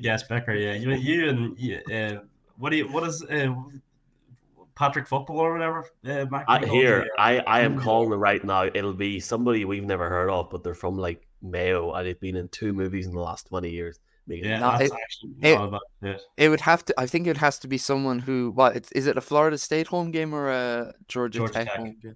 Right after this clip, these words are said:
Speaker 2: Georgia Tech.
Speaker 3: Okay, so, so they're gonna have some big celebrity come over and pick the team then. Like, that's what it's
Speaker 1: A J
Speaker 3: gonna be.
Speaker 1: A J Styles, or is he?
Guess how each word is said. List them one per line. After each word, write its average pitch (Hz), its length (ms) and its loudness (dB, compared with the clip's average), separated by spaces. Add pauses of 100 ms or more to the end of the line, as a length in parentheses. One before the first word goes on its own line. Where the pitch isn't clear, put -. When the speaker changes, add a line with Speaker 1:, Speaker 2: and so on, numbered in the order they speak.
(120)
Speaker 2:
Georgia 104 240 -2
Tech. 95 140 0
Speaker 3:
Okay, 127 200 0
so, 123 320 -4
so 139 220 0
they're 135 120 4
gonna 143 240 2
have 139 280 2
some 135 400 -2 (100)
big 139 220 -2
celebrity 127 760 -2 (280)
come 131 200 2
over 123 540 0
and 113 480 -2 (760)
pick 131 260 0
the 120 100 0
team 110 500 0
then. 110 340 0
Like, 117 220 -6
that's 123 180 0
what 139 80 2
it's 120 80 0
Speaker 1:
A 151 40 -2
J 139 80 2
Speaker 3:
gonna 117 140 -4
be. 123 180 -2
Speaker 1:
A 147 40 -4
J 143 140 -2
Styles, 139 640 -6
or 107 140 -10
is 104 140 -12
he? 107 460 -16